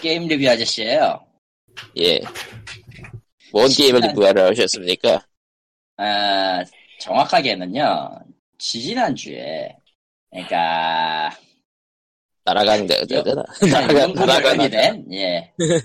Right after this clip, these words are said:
Speaker 1: 예, 영구 결번이 된, 음, 삼백삼십 화의 말, 마지막에 게임 세 개를 리뷰할 거예요.라고 했었는데, 지난주에
Speaker 2: 날아갔네요.
Speaker 1: 빡친 사건이 한-, 예, 빡친 사건이 터지고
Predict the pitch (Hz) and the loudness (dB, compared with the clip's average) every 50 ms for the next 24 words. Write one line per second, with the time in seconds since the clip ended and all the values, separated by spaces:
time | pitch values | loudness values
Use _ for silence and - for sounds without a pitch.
0 | - 113 113 110 104 98 104 120 139 156 160 - - - 147 131 135 131 131 135 | -2 -2 -2 -2 -2 -2 0 2 2 4 2 2 0 -2 2 2 2 2 2 0
1 | 139 127 117 107 107 101 98 107 - - - - _ _ _ _ - - - 101 | -2 -2 -2 -4 -2 0 0 0 -2 -4 -10 -18 _ _ _ _ -18 -16 -16 -14
2 | - - - - - _ _ _ _ - - _ _ _ _ - - 196 190 196 | -14 -14 -14 -16 -18 _ _ _ _ -20 -20 _ _ _ _ -6 -6 -4 -4 -4
3 | 208 - - 120 98 - - - - 160 139 120 107 107 104 92 85 71 85 92 | -6 -4 -4 -6 -4 -6 -6 0 2 4 4 4 4 2 0 -4 -4 -2 0 2
4 | 107 117 127 131 - - - 101 104 107 - - 151 131 107 92 - 127 131 113 | 2 2 2 -2 -4 -2 -2 -2 -2 -2 -2 -2 0 0 0 0 0 0 2 0
5 | 92 85 80 - _ - 180 190 208 196 185 175 202 196 170 180 175 165 165 135 | 0 0 -4 -8 _ -4 -2 -2 -2 -2 -4 -4 -4 -2 -2 -2 -4 -2 -2 -4
6 | 113 113 110 113 139 147 151 143 135 - 120 113 113 110 110 117 127 143 151 147 | -2 -4 -4 -2 2 2 4 2 2 2 2 2 4 4 4 4 6 6 6 6
7 | 139 120 107 104 107 113 117 123 113 - - 113 104 95 90 90 95 123 120 101 | 8 6 6 4 2 0 -4 -4 -6 -6 -8 -8 -6 -6 -6 0 2 4 6 6
8 | 85 80 - _ _ _ _ _ _ _ _ _ - - 135 139 147 - - - | 4 2 0 _ _ _ _ _ _ _ _ _ -8 -2 0 2 2 2 2 2
9 | 110 120 120 107 98 98 98 92 - - - - - 156 147 147 139 135 131 110 | 2 4 4 4 4 2 -2 -4 -2 -2 -2 0 2 0 2 2 2 2 0 0
10 | - 98 120 113 104 101 101 - - 151 - - 208 196 175 175 143 - 151 135 | 0 2 2 2 2 2 0 -4 -4 -4 -4 -4 -6 -2 0 0 0 2 2 0
11 | 127 127 - 156 143 135 127 131 120 170 202 240 - - | 0 0 0 0 0 0 -2 -6 -4 -2 -2 -2 -2 -6